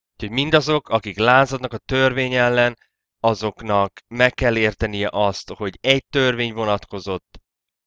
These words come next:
a jövevényre, egy törvény vonatkozott az izraelitára akkor és most, és az ő törvénye mindörökké állni fog.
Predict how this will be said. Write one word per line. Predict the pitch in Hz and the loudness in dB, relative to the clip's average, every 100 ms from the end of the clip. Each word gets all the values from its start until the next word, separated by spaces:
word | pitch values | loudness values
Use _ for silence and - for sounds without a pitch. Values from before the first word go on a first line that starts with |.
| _ | _
a | - | -6
jövevényre, | 107 135 139 127 123 113 117 117 _ _ _ | 0 2 2 2 0 0 0 -2 _ _ _
egy | 120 117 | -2 0
törvény | - 110 104 104 | 0 -2 -2 -4
vonatkozott | 101 95 95 87 | -6 -8 -12 -12
az | 92 | -12
izraelitára | - 143 131 131 123 117 113 104 95 | -6 -4 0 2 2 0 2 2 0
akkor | 117 123 - 123 117 - | -2 -2 -4 -6 -6 -6
és | 87 | -12
most, | 117 120 117 - _ _ _ - | -4 -2 -2 -6 _ _ _ -12
és | 104 101 | -10 -10
az | 90 - | -12 -8
ő | 120 120 | -6 -4
törvénye | - 101 95 95 95 - _ - | -4 -4 -4 -6 -8 -12 _ -16
mindörökké | 113 135 139 120 113 101 - 98 90 _ _ _ | -10 -8 -6 -2 -2 -2 -6 -10 -10 _ _ _
állni | - 101 92 90 | -2 0 -2 -6
fog. | - 85 | -12 -16